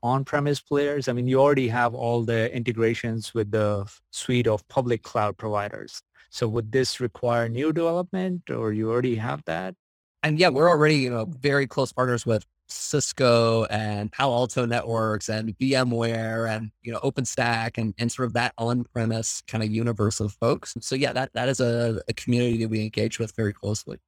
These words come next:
Speaker 1: Okay, I have the last ten minutes, so maybe we'll pivot to the rapid fire questions. And, you know, just, I, I like to bring this up because it gives an opportunity to kind of,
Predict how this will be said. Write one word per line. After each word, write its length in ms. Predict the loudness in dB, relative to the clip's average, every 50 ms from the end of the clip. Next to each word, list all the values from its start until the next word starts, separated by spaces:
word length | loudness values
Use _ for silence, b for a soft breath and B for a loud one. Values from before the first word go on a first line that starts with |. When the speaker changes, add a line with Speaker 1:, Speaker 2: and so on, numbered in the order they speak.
| _ _ _ _ _ _ _ -8 -2
Speaker 1:
Okay, 400 | -2 -2 0 2 2 2 2 0 -4 -10 -10 -8
I 60 | -8
have 420 | -6 -4 -2 0 0 0 0 -2 -6
the 80 | -6
last 360 | -4 0 2 2 2 0 -2 -4
ten 200 | -4 -2 0 0
minutes, 320 | 0 0 0 0 -2 -2
so 200 | 0 0 0 0 0
maybe 280 | -2 -2 0 0 0
we'll 260 | 2 2 2 2 2 0
pivot 380 | 2 0 2 4 4 2 2 -2
to 440 | -2 0 2 4 4 2 2 0 -2 -4
the 180 | -4 -4 -4
rapid 400 | 0 0 0 0 0 -2 -6 -6
fire 320 | -2 0 2 4 4 2 0
questions. 800 | 0 2 4 4 4 4 4 2 4 4 4 2 0 -4 -8 -12
And, 320 | -10 -8 -6 -6 -6 -8 -8 _ -4
you 80 | -2
know, 240 | -2 0 0 -2 -4 -6 _ _ -8 -2
just, 420 | 2 2 2 2 0 -4 -4 -2 2 4
I, 240 | 6 6 6 4 2
I 380 | 2 4 6 6 6 4 2 0 0
like 240 | 2 2 2 2 2
to 100 | -2 -2
bring 240 | 0 2 2 2 2
this 220 | 0 0 0 0
up 180 | 0 -2 -2 -2
because 380 | -6 -8 -6 -6 -6 -4 -2
it 160 | -4 -4 -2
gives 580 | 0 2 2 2 2 0 -2 -6 -8 -8 -8 -8 -4
an 180 | -4 -2 0 2
opportunity 720 | 2 2 2 0 -2 0 0 -2 0 0 0 0 0 0
to 140 | 0 -2 -6
kind 280 | -6 -6 -6 -4 -2 -2
of, 300 | -4 -4 -6 -8 -12